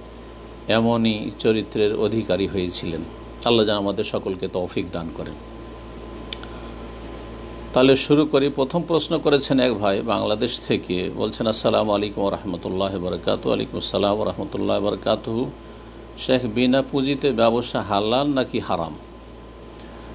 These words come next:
যেমন ডেস্টিনির মতো অনেকগুলি নতুন প্ল্যাটফর্ম এভাবে মানুষকে বিনা পুঁজিতে ব্যবসার লোভ দেখাচ্ছে।" বিনা পুঁজিতে ব্যবসা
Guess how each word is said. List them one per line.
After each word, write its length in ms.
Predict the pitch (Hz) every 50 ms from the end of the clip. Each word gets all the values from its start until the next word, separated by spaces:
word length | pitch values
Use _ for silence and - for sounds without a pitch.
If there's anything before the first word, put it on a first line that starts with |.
| - -
যেমন 500 | 92 110 117 117 117 117 117 117 113 104
ডেস্টিনির 640 | 107 123 123 - - - - 127 120 120 120 117 113
মতো 340 | 113 104 101 101 - - 107
অনেকগুলি 640 | - - 117 123 127 131 123 120 113 123 113 117 113
নতুন 540 | 104 104 107 101 - - 123 113 107 110 110 110 - - - - - - - - - -
প্ল্যাটফর্ম 600 | - 117 117 123 120 - - - 117 110 113 120 -
এভাবে 500 | - 120 123 110 107 120 117 110 107 107
মানুষকে 600 | 107 104 104 107 117 117 113 - - - - 113
বিনা 320 | 98 95 107 110 113 120 123
পুঁজিতে 500 | 123 - 131 120 123 131 127 123 135 -
ব্যবসার 960 | 98 104 107 107 110 120 120 - - - - 92 95 95 95 101 110 110 113 - - - - - - - 95
লোভ 280 | 95 98 113 123 131 127
দেখাচ্ছে।" 600 | 98 101 101 - - - - - - - - 95 - - - - - - - - - - - - - - - - - - - - - - - - - 58 - 57 57 57 - 58 57 57 - 58 - - - - - - - - - - - - - - - - 104
বিনা 300 | 110 123 139 139 147 156
পুঁজিতে 500 | 151 139 165 151 147 170 170 170 170 160
ব্যবসা 720 | 123 123 123 117 123 127 123 - - 113 95 95 - -